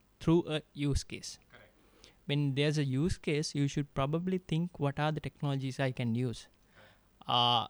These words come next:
Speaker 1: rather than thinking that I should do I O T. I think that is,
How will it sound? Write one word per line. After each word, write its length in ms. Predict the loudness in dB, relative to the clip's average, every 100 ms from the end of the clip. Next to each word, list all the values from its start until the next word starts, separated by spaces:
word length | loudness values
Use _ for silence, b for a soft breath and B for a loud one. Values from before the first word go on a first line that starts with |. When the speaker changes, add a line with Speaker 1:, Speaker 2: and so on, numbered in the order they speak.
| 0
Speaker 1:
rather 260 | 2 2
than 240 | 2 0 0
thinking 380 | -2 0 0
that 160 | 0 0
I 180 | -2 -2
should 280 | 2 2 4
do 260 | 4 4 0 _ 2
I 180 | 4
O 120 | 2 0
T. 160 | -8 -18 -20 _ _ _ _ _ -8
I 100 | -2
think 220 | 0 0
that 140 | -2 -4
is, 380 | -4 -8 -16